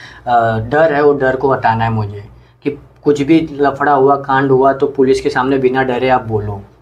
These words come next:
पहली चीज़। दूसरी चीज़, जो करप्ट ऑफिसर्स हैं, on duty पे पीकर job करते हैं, वो चीज़ों को change करना है। तो यही सब धीरे धीरे mind में आई और एक आईपीएस का पद अपने आप में काफ़ी अच्छा होता है। तो ये सब सोच के हम, मैं सोचा कि एक फील्ड में रह के आईपीएस की post लेनी है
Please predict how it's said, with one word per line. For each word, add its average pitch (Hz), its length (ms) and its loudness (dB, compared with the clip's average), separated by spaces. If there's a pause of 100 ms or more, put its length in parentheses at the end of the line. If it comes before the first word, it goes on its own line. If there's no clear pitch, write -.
(100)
पहली 123 260 -2
चीज़। 113 320 -12 (320)
दूसरी 139 280 2
चीज़, 156 240 -4
जो 147 340 2 (100)
करप्ट 143 320 -2
ऑफिसर्स 131 580 -2
हैं, 117 320 -12 (120)
on 135 100 2
duty 131 460 0
पे 139 60 2
पीकर 131 480 -2 (200)
job 123 260 -2
करते 110 340 -8
हैं, 107 160 -16 (300)
वो 143 80 2
चीज़ों 139 360 2
को 135 100 2
change 113 300 -8
करना 101 260 -10
है। - 100 -20 (360)
तो 160 60 2
यही 165 180 4
सब 180 200 0
धीरे 156 160 2
धीरे 170 160 2
mind 156 280 2
में 156 120 0
आई 151 200 2
और 147 140 2
एक 147 180 4
आईपीएस 139 380 -2
का 147 120 -4
पद 135 260 -2
अपने 135 260 -4
आप 131 180 0
में 127 100 -12
काफ़ी 127 280 -4
अच्छा 123 240 -6
होता 117 240 -4
है। 110 260 -12 (760)
तो 131 60 -4
ये 143 140 2
सब 147 180 -4
सोच 139 280 -2
के 156 120 0
हम, 143 120 2
मैं 135 220 0
सोचा 135 320 -2
कि 135 180 0
एक 135 140 -4
फील्ड 127 200 2
में 131 160 -2
रह 123 120 -2
के 117 140 -2
आईपीएस 120 400 -4
की 127 100 -6
post 117 340 -10
लेनी 117 260 -8
है 127 180 -12